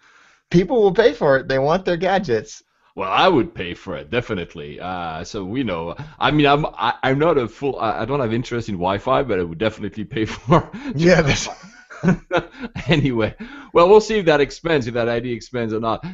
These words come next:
Speaker 2: Talking about low-cost airlines, the orange one has, uh,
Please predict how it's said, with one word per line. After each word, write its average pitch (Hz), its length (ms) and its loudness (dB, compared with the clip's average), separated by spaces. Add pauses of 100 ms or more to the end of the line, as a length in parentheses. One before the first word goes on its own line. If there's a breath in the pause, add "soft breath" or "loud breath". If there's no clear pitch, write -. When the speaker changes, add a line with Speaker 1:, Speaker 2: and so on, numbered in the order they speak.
Speaker 2:
Talking 214 220 4
about 202 180 6
low-cost 170 340 2
airlines, 151 520 0
the 131 300 -4
orange 214 440 6
one 151 280 -2
has, 117 320 -6
uh, 117 220 -2